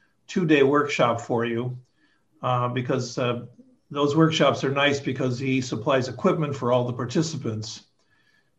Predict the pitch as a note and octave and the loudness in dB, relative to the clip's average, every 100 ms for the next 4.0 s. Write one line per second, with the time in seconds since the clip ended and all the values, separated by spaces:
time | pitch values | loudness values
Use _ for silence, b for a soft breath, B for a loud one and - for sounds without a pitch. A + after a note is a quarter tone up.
0 | - C3 C3 C#3 C#3 D3+ D#3 D#3+ C3+ D3+ | -6 -2 0 0 -2 0 0 0 6 6
1 | D3+ B2 A2+ A#2 A#2 A2+ A2+ C3+ A#2+ A#2+ | 8 4 0 -2 -2 -2 -4 -6 -6 -6
2 | A#2 - B2+ C#3 - B2 B2+ B2 A#2+ B2+ | -6 -6 -6 -6 -6 -6 -2 -4 -4 -8
3 | - A#2 A#2+ A#2+ G#2+ - D#3 C#3+ C#3+ | -8 -8 -2 -2 -4 -2 2 2 -2